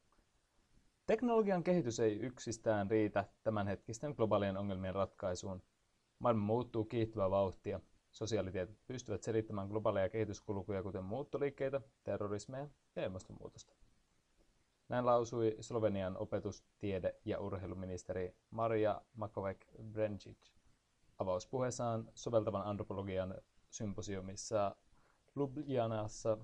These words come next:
kahdeskymmenesseitsemäs yhdettätoista kaksituhattaviisitoista. Soveltavalla antropologialla viitataan sananmukaisesti antropologisen tietotaidon käytännön sovelluksiin,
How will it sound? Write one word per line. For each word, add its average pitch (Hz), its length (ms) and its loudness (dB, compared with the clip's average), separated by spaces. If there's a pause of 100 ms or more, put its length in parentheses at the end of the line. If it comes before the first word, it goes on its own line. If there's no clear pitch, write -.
kahdeskymmenesseitsemäs 113 880 -2
yhdettätoista 101 760 -4
kaksituhattaviisitoista. 107 1120 -10 (1160)
Soveltavalla 175 500 6
antropologialla 117 600 2
viitataan 110 640 -2
sananmukaisesti 117 800 -4
antropologisen 107 640 -8
tietotaidon 98 800 0
käytännön 113 500 0
sovelluksiin, 107 580 -4